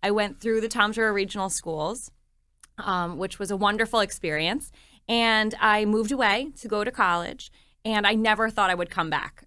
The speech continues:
I never thought I would come back. I was trying to get as far away <laughs> as I could, could go, and, um, I got to Virginia, and I said, "I want to come home." So,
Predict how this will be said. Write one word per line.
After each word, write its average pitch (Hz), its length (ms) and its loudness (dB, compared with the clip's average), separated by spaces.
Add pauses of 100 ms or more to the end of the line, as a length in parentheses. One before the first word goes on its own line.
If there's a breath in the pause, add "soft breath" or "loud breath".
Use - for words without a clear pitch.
I 190 80 -2
never 190 420 2
thought 165 200 -2
I 156 60 -6
would 156 120 -6
come 156 160 -6
back. 151 240 -8
I 160 140 -4
was 160 200 -8
trying 185 300 0
to - 60 -14
get 180 140 2
as 170 140 -4
far 202 300 4
away 214 460 4
<laughs> - 80 -2
as 240 160 2
I 233 140 2
could, 214 280 2 (360 loud breath)
could 214 220 2
go, 262 480 6 (320 loud breath)
and, 208 560 0
um, 175 580 -4
I 175 300 -6
got 208 220 2
to 226 80 -2
Virginia, 262 720 0
and 202 320 0
I 196 60 -2
said, 196 200 -4
"I 180 100 0
want 175 220 -2
to 202 80 -8
come 185 220 -4
home." 165 400 -2
So, 180 600 2